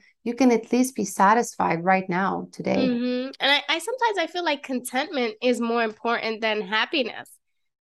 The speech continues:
Speaker 2: Like, because happiness, like, I feel like people put it at this, it's, it's just a feeling. It's an emotion, like any, any other feeling. It's gonna come and go. You're not, it's impossible for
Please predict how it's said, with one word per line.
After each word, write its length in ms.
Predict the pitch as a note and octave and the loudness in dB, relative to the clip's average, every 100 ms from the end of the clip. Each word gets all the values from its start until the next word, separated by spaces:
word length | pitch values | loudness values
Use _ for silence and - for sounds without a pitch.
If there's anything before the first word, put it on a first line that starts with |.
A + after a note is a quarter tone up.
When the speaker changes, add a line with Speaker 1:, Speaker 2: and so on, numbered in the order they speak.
| - B3 | -2 0
Speaker 2:
Like, 300 | A#3+ B3 - C#4 | 0 -4 -8 -4
because 220 | C#4+ B3+ | -2 -2
happiness, 460 | C#4+ D4+ F4+ E4+ D#4+ | -2 0 -2 -2 -2
like, 160 | C#4 | -2
I 80 | C4 | -4
feel 220 | B3+ C#4+ C#4 | -2 0 0
like 100 | C4+ - _ _ - | -2 -6 _ _ -6
people 280 | D4 D4+ C#4 | -4 -2 -4
put 220 | - C#4+ | -2 0
it 100 | D4 A#3+ | 2 0
at 100 | A#3 | -2
this, 180 | A#3 A3 - | -6 -8 -6
it's, 200 | B3 B3 - | -6 -4 -2
it's 140 | C4 D#4+ | -2 -4
just 140 | D#4+ | -6
a 40 | C4 - | -6 -2
feeling. 300 | B3+ D4 G#3 | 0 0 0
It's 160 | G#3+ A#3 | -2 -2
an 100 | A3+ | -2
emotion, 600 | A3+ A3 C4+ C#4 G#3+ G3+ A3+ | 0 0 0 -2 -4 -2 -2
like 120 | A3+ | 0
any, 200 | A#3+ A#3+ - | 0 0 0
any 120 | B3 B3+ | 0 0
other 200 | A#3 G#3+ C4+ | -2 -4 -2
feeling. 240 | D4+ A3 | 0 -2
It's 140 | A3 C4+ | -2 -4
gonna 180 | C4+ C4 | -4 -4
come 160 | A#3+ B3 G#3+ | -2 -2 -2
and 100 | G#3 | -2
go. 220 | A#3 B3 | 0 0
You're 260 | G#3 G#3+ B3 | 0 -2 0
not, 160 | C#4 C4 | 0 -2
it's 100 | B3+ C#4 | -2 -4
impossible 720 | C4 - D4+ E4+ B3+ A3 G#3+ | -4 -2 -2 -2 -6 -4 -4
for 100 | B3 | -2